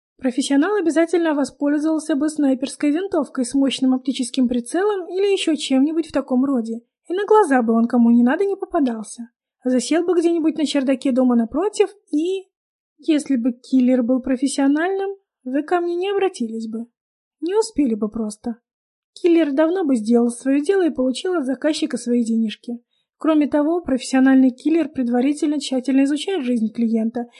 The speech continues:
и только потом действует. А уж о сестре вашей ему давно было бы известно. А так, похоже, он не подозревает о её существовании. Да, и тем не менее,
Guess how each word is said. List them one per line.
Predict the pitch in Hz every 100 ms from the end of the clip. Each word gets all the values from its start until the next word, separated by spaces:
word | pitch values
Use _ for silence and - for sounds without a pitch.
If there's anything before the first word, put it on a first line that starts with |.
| - -
и | 269
только | 294 262 285
потом | 370 381 285 226
действует. | 220 208 - 233 233 - _ _ _ _ -
А | 269
уж | 247
о | 247
сестре | 285 240 - 311 359
вашей | 370 349 - 311
ему | 277 269 285
давно | 330 330 262
было | 240 233
бы | 226 240
известно. | 233 233 233 - 254 247 _ _ -
А |
так, | 269 381 392 -
похоже, | 370 359 339 320 -
он | 339 392
не | 359
подозревает | 330 330 262 302 240 240 233
о | 247
её | 247
существовании. | 269 302 294 - 233 226 220 220 233 240 _ _ _ _ -
Да, | 240 226 220 214 214 220 233 _ _ -
и | 254
тем | 262 247
не | 233
менее, | 233 285 349 349